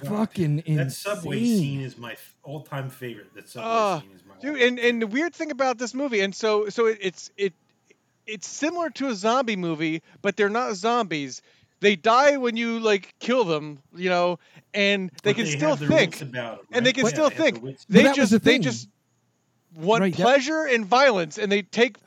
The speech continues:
Speaker 3: they take pleasure in s-, suffering. That's basically the plot of the movie. <laughs>
Speaker 2: Well, and, and the
Speaker 1: Yeah.
Speaker 2: thing is, I was, in the beginning, I'm trying to figure out, like, is this a
Speaker 3: Yeah.
Speaker 2: zombie film?
Speaker 3: Yeah, like, so I was, I was like, "What the hell?" How, and, like, how are some people, like, like, that one dude got covered in blood, but he didn't get it. But I was like,
Speaker 2: Yeah.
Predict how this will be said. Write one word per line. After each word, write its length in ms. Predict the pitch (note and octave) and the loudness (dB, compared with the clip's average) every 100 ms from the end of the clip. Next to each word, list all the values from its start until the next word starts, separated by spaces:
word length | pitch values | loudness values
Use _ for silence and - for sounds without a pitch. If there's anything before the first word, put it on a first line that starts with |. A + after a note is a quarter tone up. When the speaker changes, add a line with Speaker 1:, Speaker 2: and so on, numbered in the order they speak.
| - _ _ _ | -20 _ _ _
Speaker 3:
they 140 | G3 G3 | 0 2
take 280 | A#3+ C4 | 2 2
pleasure 500 | - B3+ C#4+ A#3 A3 | 4 4 4 2 0
in 280 | G3+ F#3+ F#3+ - _ _ | 2 2 -2 -10 _ _
s-, 120 | _ _ - | _ _ -6
suffering. 540 | - B3 - D3 A#2 - _ | 2 2 2 -4 -6 -16 _
That's 220 | A3+ G#3+ | 0 2
basically 440 | B3+ C4+ C4+ B3+ A#3+ | 4 2 2 -2 -2
the 180 | G3+ F#3 | -2 -2
plot 300 | G#3 A3 G3+ | 2 2 2
of 40 | |
the 60 | G3+ | 2
movie. 400 | G#3 D#3+ B2+ - | 0 -2 -6 -12
<laughs> 60 | _ _ | _ _
Speaker 2:
Well, 120 | C#4 C4+ | -10 -4
and, 180 | C#4 C4 A#3 | -2 0 2
and 120 | A#3 | 2
the 40 | |
Speaker 1:
Yeah. 60 | G#3+ | 2
Speaker 2:
thing 140 | C#4 E4 | -2 -2
is, 120 | A#3+ | -2
I 60 | |
was, 140 | A3+ B3+ | -2 2
in 140 | A3+ | 4
the 40 | G#3 | 4
beginning, 320 | G3+ F4 C4+ | 2 -2 -2
I'm 80 | F3+ | -2
trying 200 | C4 A#3 | -2 -2
to 60 | |
figure 220 | - A3+ | -4 -6
out, 160 | C4+ G3+ | -6 -6
like, 140 | D3+ | -6
is 160 | C#3+ C3 | -6 -6
this 200 | E3 - | -8 -6
a 60 | D3+ | 2
Speaker 3:
Yeah. 240 | C#4+ D#4+ | 4 4
Speaker 2:
zombie 160 | D#3 F3 | 2 -4
film? 400 | - G3+ G#3 G3+ _ _ _ | -6 -6 -8 -10 _ _ _
Speaker 3:
Yeah, 260 | G3+ D#4 C4+ | 2 4 6
like, 160 | B3+ | 2
so 80 | C4 | 2
I 80 | C4+ | 0
was, 180 | B3+ C4 | 0 0
I 80 | A#3+ | -2
was 100 | A3+ | 0
like, 160 | A3 | 0
"What 140 | C4+ D4+ | -2 -6
the 80 | |
hell?" 220 | B3+ C#4+ B3 | -6 -4 -4
How, 160 | C4 A3 | -6 -6
and, 220 | G#3+ G#3 | -6 -4
like, 320 | G3+ F3 - | -4 -4 -10
how 200 | E3 G3+ B3+ | -6 0 0
are 100 | B3 | 2
some 180 | C4 B3 | 0 0
people, 280 | B3+ B3 | -2 -2
like, 160 | A3 G3 _ _ - _ - | -2 -2 _ _ -20 _ 0
like, 240 | G3 - _ | 0 0 _
that 160 | - B3 | 2 4
one 220 | C4 E4 | 4 4
dude 160 | D4 C4 | 0 0
got 180 | C4+ A3 | -2 0
covered 320 | - D4 D4 | 4 4 2
in 80 | A#3 | 2
blood, 340 | C#4 D#4+ F3+ | 6 6 4
but 120 | F#3 | 0
he 80 | G#3+ | -2
didn't 180 | B3+ F#3 | -4 0
get 240 | F#3 C#4 | 2 4
it. 180 | A3+ A#3+ - | 4 2 -2
But 160 | G#3 | 2
I 40 | G3+ | 2
was 100 | F#3+ | 2
like, 100 | F#3 | -2
Speaker 2:
Yeah. 200 | D#3 | -4